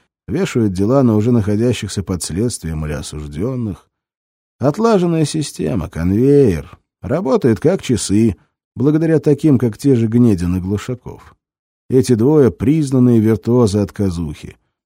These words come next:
Упади с неба луна, они тебе в два счета докажут, что так и должно быть по всем природным и юридическим законам.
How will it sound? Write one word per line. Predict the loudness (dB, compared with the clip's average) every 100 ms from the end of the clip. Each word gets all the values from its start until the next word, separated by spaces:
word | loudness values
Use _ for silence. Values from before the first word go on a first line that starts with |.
| _
Упади | -12 -6 -4 0 0
с | 0
неба | 0 2 2
луна, | 2 2 2 2 2
они | 2 0
тебе | 0 0
в | 0
два | 2 2
счета | 0 0 2 2 0
докажут, | -4 -4 -2 0 -2 -4
что | -10 -6
так | -4 -2
и | -2
должно | 0 -2 -2 -4 -2 0 2
быть | 0 -2
по | -10
всем | -8 -4 -4
природным | -4 -8 -4 -2 0 0 -2 -2 -8 _ -4
и | -2
юридическим | 0 0 0 -2 -4 -6 -12 -10 -10
законам. | -10 -12 -14 -18 -18 -20